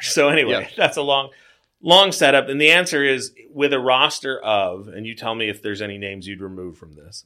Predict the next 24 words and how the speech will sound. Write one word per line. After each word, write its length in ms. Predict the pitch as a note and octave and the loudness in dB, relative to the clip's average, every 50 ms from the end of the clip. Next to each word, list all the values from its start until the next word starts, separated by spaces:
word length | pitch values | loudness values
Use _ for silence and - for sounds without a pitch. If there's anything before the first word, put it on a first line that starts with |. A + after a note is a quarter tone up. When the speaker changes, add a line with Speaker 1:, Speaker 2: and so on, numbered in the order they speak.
| _ _ | _ _
Speaker 1:
because 200 | _ - - G#2 | _ -16 -14 -12
it's 180 | G2+ F#2+ - G#2+ | -12 -12 -10 -8
not 220 | A2 G#2+ G#2 F#2+ | -6 -6 -4 -6
a 40 | F2+ | -6
full 260 | - - G2+ F#2+ E2+ | -8 -10 -10 -10 -12
roster. 460 | D#2+ E2+ D#2+ D2+ D#2+ - - _ _ _ _ _ _ _ _ _ _ _ - | -12 -16 -20 -20 -20 -20 -20 _ _ _ _ _ _ _ _ _ _ _ -6
With 120 | B2+ C3 | -2 0
a 60 | C3+ C3 | 4 6
roster 320 | C3+ D3 D#3 D#3 - D#3 | 6 6 6 4 2 -2
of 160 | C3 A2+ G#2+ | -4 -2 0
Byfield, 580 | A#2+ A#2 B2 C3 C3+ - C#3+ C#3 C3+ C3 B2+ C3 | 2 2 4 4 2 0 -2 -4 -4 -4 -6 -6
Kopitar, 640 | - B2+ A#2 A#2 A#2 A2 - A#2 G#2+ G#2 G2+ - | -4 -2 -2 -2 -4 -6 -6 -4 -4 -4 -4 -6
Kempe, 520 | - G#2+ G2 F2+ F2 F#2 F2 F2 E2+ E2 _ _ _ _ _ _ _ | -8 -10 -10 -8 -10 -10 -10 -12 -12 -16 _ _ _ _ _ _ _
Fiala, 540 | - G#2 G#2 G#2 A2 A2+ A#2 A#2+ A#2+ A#2 | -8 -4 -2 0 2 2 2 0 -2 -4
Dubois, 600 | A2 A2+ A2 G2+ F#2 G#2+ G2+ G2 G2 F#2+ F#2 F2 - | -6 -10 -14 -12 -8 -6 -4 -2 -2 -4 -6 -8 -12
Kaliev, 640 | - - F#2 F2+ F2+ F2+ F2 E2+ E2 E2 E2 F2 _ _ _ - | -14 -12 -10 -8 -8 -8 -8 -8 -10 -10 -12 -14 _ _ _ -20
Moore, 440 | F#2+ G2 G#2 G#2+ A2 A2 A2+ A2+ F#2+ | -14 -10 -6 -4 -4 -4 -4 -4 -8
Danault, 560 | G#2+ G#2 G2+ G2+ G2+ G2 F#2+ F#2+ F#2+ - F2 | -12 -12 -8 -6 -6 -6 -6 -8 -8 -8 -8
Arvidsson, 560 | F#2+ F#2 F2 E2+ E2 D#2+ - - D#2+ E2 E2+ _ _ _ _ _ _ _ | -8 -8 -8 -10 -14 -16 -16 -16 -16 -18 -20 _ _ _ _ _ _ _
Grundstrom, 560 | - G#2 A2 A2 G#2 - - G#2+ G#2+ A2 G#2+ | -6 -6 -6 -6 -6 -12 -12 -14 -16 -16 -16
Lizotte, 560 | - G2+ G#2 F#2+ F2 G2 F#2 F#2 F2 F2 - _ _ - | -14 -12 -12 -10 -8 -6 -4 -4 -4 -6 -8 _ _ -18
Lewis, 640 | F#2+ G2 G#2 F#2+ E2+ D2 D2+ D2 - - - - _ _ _ _ _ _ _ _ _ _ _ _ - | -10 -8 -6 -6 -6 -8 -10 -12 -14 -16 -16 -18 _ _ _ _ _ _ _ _ _ _ _ _ -6
Gavrikov, 800 | A#2+ G#2+ G#2+ A#2 G#2+ A2 G#2+ G#2 - G#2+ G2 F#2+ G2 G2+ F#2+ - _ _ _ _ _ | -2 0 0 0 -2 -4 -8 -8 -6 -6 -4 -4 -4 -6 -8 -12 _ _ _ _ _
Roy, 560 | - G#2 G2+ G2 F#2+ F#2+ F#2 F2+ F2+ F2+ F2+ | -12 -6 -4 -2 -2 -2 -4 -6 -8 -10 -14